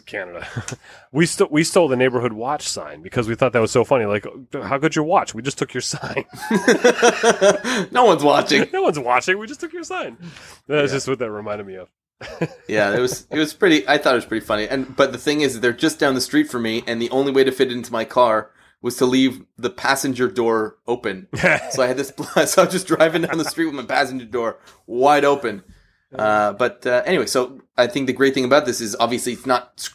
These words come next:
Speaker 2: uh, true or square or anything like that. It's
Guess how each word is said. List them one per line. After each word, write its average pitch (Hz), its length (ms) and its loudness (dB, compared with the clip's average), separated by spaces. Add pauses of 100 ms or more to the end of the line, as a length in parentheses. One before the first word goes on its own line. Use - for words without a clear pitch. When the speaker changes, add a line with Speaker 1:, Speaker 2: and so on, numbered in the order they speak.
(180)
Speaker 2:
uh, 104 240 0 (100)
true 135 400 2
or 117 100 0
square 127 340 2
or 120 60 2
anything 123 300 -2
like 139 220 2
that. 107 200 0
It's - 240 -18